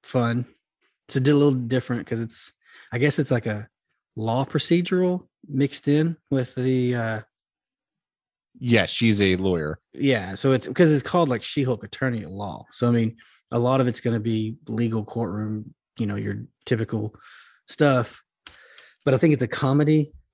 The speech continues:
Speaker 1: or li-, you know, lighter than, like, Law and Order, for instance. <laughs> But did you see that trailer? There's a little
Speaker 2: I did. I'm getting,
Speaker 1: at the end
Speaker 2: uh,
Speaker 1: part.
Speaker 2: I kind of almost get, uh,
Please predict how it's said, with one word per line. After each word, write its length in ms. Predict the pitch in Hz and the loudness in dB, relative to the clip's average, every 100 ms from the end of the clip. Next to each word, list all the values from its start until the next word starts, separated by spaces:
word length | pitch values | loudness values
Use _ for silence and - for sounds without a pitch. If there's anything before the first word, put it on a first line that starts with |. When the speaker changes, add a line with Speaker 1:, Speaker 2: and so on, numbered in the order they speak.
| _ - | _ -2
Speaker 1:
or 360 | 123 117 - - - | 0 0 -4 -12 -16
li-, 220 | - 127 - | -6 -4 -2
you 100 | 139 | 0
know, 120 | 120 | 0
lighter 500 | 117 120 123 131 127 - | 0 0 0 -2 -4 -8
than, 520 | 113 117 113 113 110 _ _ _ _ _ _ _ | -6 -4 -4 -4 -8 _ _ _ _ _ _ _
like, 140 | 104 98 | -10 -6
Law 180 | 107 | -2
and 100 | 110 | 0
Order, 240 | 110 107 113 | 2 0 -2
for 120 | - | -4
instance. 420 | 113 - - 156 - - - | -4 -2 -2 -2 -4 -20 -20
<laughs> 200 | - - | -12 0
But 380 | 127 127 123 - _ _ _ _ _ _ _ _ _ _ - | 4 6 4 -4 _ _ _ _ _ _ _ _ _ _ -2
did 140 | 139 | 0
you 80 | 135 | 2
see 200 | 143 156 | 4 4
that 200 | 127 131 | 4 2
trailer? 460 | - - 101 55 58 _ | 0 -2 -4 -6 -16 _
There's 160 | - 113 | 0 2
a 40 | |
little 180 | 127 131 | 6 6
Speaker 2:
I 80 | 120 | 4
did. 400 | - 135 131 120 | 2 -2 -4 -2
I'm 200 | 131 143 | -2 -2
getting, 360 | 147 185 233 214 | -2 -2 0 -2
Speaker 1:
at 40 | - | 0
the 60 | |
end 160 | 135 120 | 2 2
Speaker 2:
uh, 200 | 104 95 | 0 -2
Speaker 1:
part. 220 | 104 - - _ - | -4 -8 -14 _ -4
Speaker 2:
I 120 | 135 | -2
kind 360 | 143 - 165 190 | -2 -2 0 2
of 120 | 165 | 0
almost 440 | 147 143 131 - | -2 -2 -4 -4
get, 360 | 123 117 101 - - - | -2 -2 -2 -8 -12 -6
uh, 600 | 98 95 90 71 60 | -2 -2 -2 -4 -6